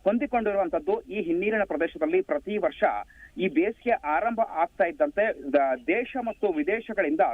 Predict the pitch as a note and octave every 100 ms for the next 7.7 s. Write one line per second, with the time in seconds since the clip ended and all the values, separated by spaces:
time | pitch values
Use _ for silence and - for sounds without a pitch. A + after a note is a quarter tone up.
0 | - E3+ E3+ F#3+ A3+ A#3 A3 - _ -
1 | - F#3+ - G#3 F3+ F3+ D#3+ E3 E3+ E3+
2 | D#3+ F3 E3+ D#3+ A#2+ - _ - D3+ G#3+
3 | A3 F3+ D3+ E3 F#3+ C#3+ G3 G3+ F3+ G#3
4 | - E3+ D#3+ G3+ F#3 C#3 D#3 F3 A#3 A3
5 | F#3+ F3 D3+ D3+ F3 G#3 G#3 E3+ E3 D#3+
6 | - D3+ D3 - D#3+ C#3+ D3 - D#3+ D3+
7 | D3+ E3 F#3 F3+ A#3 G#3+ A3